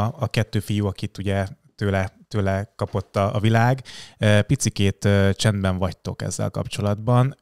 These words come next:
Ö, mi az oka, tehát, hogy ti úgy látjátok, hogy valós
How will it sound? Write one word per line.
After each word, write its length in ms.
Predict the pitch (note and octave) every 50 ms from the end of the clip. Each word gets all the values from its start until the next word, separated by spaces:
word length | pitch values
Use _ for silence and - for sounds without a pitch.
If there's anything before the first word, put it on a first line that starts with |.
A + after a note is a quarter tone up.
| _ _ _
Ö, 260 | - G#2+ G#2 G2+ G2+
mi 220 | A#2+ B2 C3 D#3+ D3
az 120 | - -
oka, 140 | A2 - G#2+
tehát, 160 | - G2+ -
hogy 180 | A2 G2 _ _
ti 300 | - B2+ B2 B2 C3+ C#3 - - - - - - - _ _ _ _ _ _ -
úgy 180 | - A2+ A2
látjátok, 480 | G#2+ A2+ A2+ - - A#2+ A#2 - A#2+ -
hogy 140 | A#2 A2 F#2+
valós 800 | G2 G2 G2 G2 G2 A2 B2 B2 - - - - - - -